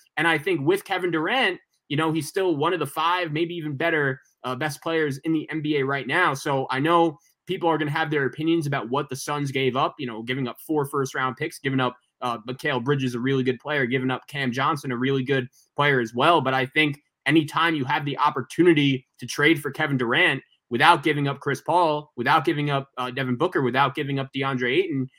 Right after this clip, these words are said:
you're gonna have to do it. So I credit the Suns. I credit their new owner, Matt Ishbia. I think him taking over at this time had a lot to do with the trade going down so quickly. I don't know if you <laughs> saw the reports,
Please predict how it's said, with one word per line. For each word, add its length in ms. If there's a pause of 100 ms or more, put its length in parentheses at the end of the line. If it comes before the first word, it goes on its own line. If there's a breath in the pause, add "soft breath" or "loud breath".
(140 soft breath)
you're 120
gonna 140
have 140
to 80
do 180
it. 100
So 400
I 120
credit 280
the 60
Suns. 340
I 140
credit 420 (100)
their 180
new 180
owner, 260
Matt 320
Ishbia. 400
I 120
think 280 (240)
him 220
taking 380
over 440
at 180
this 180
time 340
had 340 (100)
a 60
lot 300
to 80 (100)
do 140
with 160
the 60
trade 500 (320)
going 260
down 240
so 160
quickly. 360
I 40
don't 120
know 60
if 80
you 40
<laughs> 80
saw 260
the 120
reports, 360